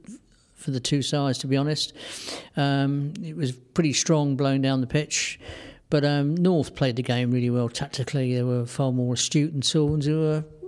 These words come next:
strange, actually, strangely very disappointing. I think they missed their, their wing backs, James Ravenscroft and Ben Longley, badly, um, 'cause they are really are important part of their, the way they set up.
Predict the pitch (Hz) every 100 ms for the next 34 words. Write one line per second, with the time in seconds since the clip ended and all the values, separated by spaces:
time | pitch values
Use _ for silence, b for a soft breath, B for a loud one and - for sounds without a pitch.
0 | 320 - 269 269 135 123 - 151 - 185
1 | 151 147 - 185 170 156 156 202 208 -
2 | 139 139 214 180 151 156 170 - - -
3 | 143 143 135 131 B B B 147 135 147
4 | 143 127 123 123 - - 139 123 135 131
5 | 120 - 135 - - 165 131 123 120 120
6 | 120 151 143 139 135 135 131 127 123 B
7 | B B B B B - 151 147 123 120
8 | 120 113 - - 123 123 120 117 120 -
9 | - B B B B _ - 131 151 143
10 | 127 131 123 123 120 120 117 - 139 127
11 | 120 143 127 - 135 123 123 123 175 143
12 | 127 123 120 - 139 - 135 135